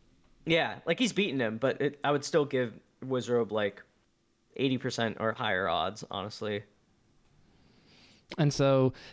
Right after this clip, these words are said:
Speaker 2: the Hungry Box question aside, there's also different players like you were alluding to. There's Mango,
Speaker 1: Mm-hmm.
Speaker 2: there's Zane, there's I B D W, there's Leffen, and there's Wizrobe. Those are the people who come to mind first at the very least in terms of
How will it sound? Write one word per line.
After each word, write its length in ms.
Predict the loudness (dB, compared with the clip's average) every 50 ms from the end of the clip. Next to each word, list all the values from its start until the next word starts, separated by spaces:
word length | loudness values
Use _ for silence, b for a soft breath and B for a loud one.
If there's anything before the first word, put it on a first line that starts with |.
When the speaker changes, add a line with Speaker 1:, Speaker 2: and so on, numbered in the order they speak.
| B B
Speaker 2:
the 160 | 2 4 4
Hungry 260 | 4 4 4 4 2 4
Box 340 | 4 4 4 4 2 -2
question 540 | 0 2 2 2 4 2 2 4 2 2 0 2
aside, 640 | 0 0 0 2 2 2 4 4 4 4 2 2 0 -4 0
there's 220 | 2 2 4 4
also 560 | 4 4 4 4 4 4 4 6 4 4 2
different 320 | 2 2 0 0 0 -2 0
players 280 | 2 2 4 4 2
like 160 | 2 0 0 0
you 60 | 0
were 180 | 2 2 2
alluding 420 | 4 4 4 4 4 4 4 2 2
to. 320 | 2 2 4 4 4 4 4
There's 240 | 2 2 2 2 2
Mango, 500 | 2 2 4 4 4 4 4 4 4 2
Speaker 1:
Mm-hmm. 80 | 0 0 2
Speaker 2:
there's 200 | 2 2 2 2
Zane, 420 | 2 2 2 2 0 0 -2 -2 0
there's 180 | 0 2 4
I 120 | 4 4 4
B 80 | 4
D 80 | 2 2
W, 380 | 2 2 2 2 2 2 2 2
there's 280 | 2 4 4 4 4 4
Leffen, 420 | 4 4 4 4 2 2 2 0 0 0
and 180 | 0 2 4 4
there's 180 | 2 2 4
Wizrobe. 580 | 4 2 2 2 2 2 2 2 2 0 0 2
Those 200 | 2 2 4 4
are 40 | 4
the 300 | 4 4 4 4 2 0 -4 _ _ _ _ -12 0
people 280 | 2 2 2 4 2
who 100 | 2 2
come 220 | 0 0 0 0 0
to 80 | 0
mind 380 | 2 2 4 4 4 4 2 0
first 320 | 2 2 2 2 4 2
at 120 | 0 0 0
the 80 | -2
very 220 | 0 2 4 4 4
least 340 | 4 2 0 0 0 -2 -4
in 60 | -4
terms 340 | 0 0 2 2 2 2 4
of 240 | 4 4 4 0